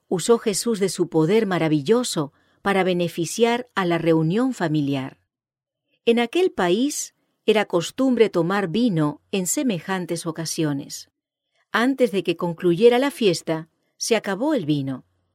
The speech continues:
La falta de vino en una fiesta equivalía a falta de hospitalidad,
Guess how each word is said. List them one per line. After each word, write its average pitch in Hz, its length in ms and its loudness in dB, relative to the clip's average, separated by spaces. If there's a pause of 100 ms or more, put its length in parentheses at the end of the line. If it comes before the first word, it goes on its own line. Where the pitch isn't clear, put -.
(300)
La 226 140 -2
falta 330 360 0
de 175 140 2
vino 214 260 2
en 170 140 0
una 208 180 -2
fiesta 160 580 -4 (300)
equivalía 202 880 2 (120)
a 151 160 -2
falta 294 540 -2
de 160 120 2
hospitalidad, 160 760 -4